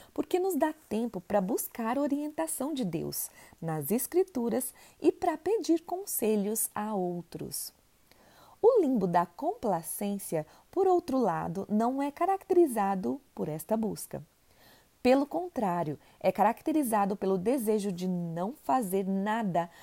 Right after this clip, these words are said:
além de escapar de uma situação desconfortável ou deixar de tomar uma decisão. O limbo da complacência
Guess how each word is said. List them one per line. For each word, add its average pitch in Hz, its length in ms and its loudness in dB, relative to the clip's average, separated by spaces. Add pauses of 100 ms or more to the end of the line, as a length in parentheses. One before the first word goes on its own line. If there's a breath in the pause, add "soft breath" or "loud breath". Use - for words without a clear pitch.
(140 loud breath)
além 330 500 2
de 247 120 -4
escapar 233 720 2
de 185 180 -4
uma 185 180 0
situação 311 600 -2
desconfortável 208 1000 -4 (400 loud breath)
ou 453 320 6
deixar 196 500 2
de 196 140 -6
tomar 233 520 -2
uma 214 180 -2
decisão. 190 500 -4 (1040 loud breath)
O 262 140 2
limbo 427 320 4
da 196 180 4
complacência 196 1080 -2